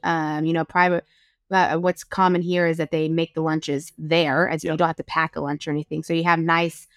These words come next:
Speaker 1: home-cooked type meals for lunches. So it's really good for them socially as well. Um, and it's common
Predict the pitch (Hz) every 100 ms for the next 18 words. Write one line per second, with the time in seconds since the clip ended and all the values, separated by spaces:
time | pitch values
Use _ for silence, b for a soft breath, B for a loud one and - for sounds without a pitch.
0 | b b 202 190 180 - 175 - - 165
1 | - 156 165 165 156 - 156 147 156 151
2 | 92 - - _ _ _ _ - 247 240
3 | 247 - 311 302 233 240 226 208 - 208
4 | 190 185 - 180 - 185 180 175 170 160
5 | 165 165 165 170 - 156 147 160 165 -
6 | - 175 175 175 175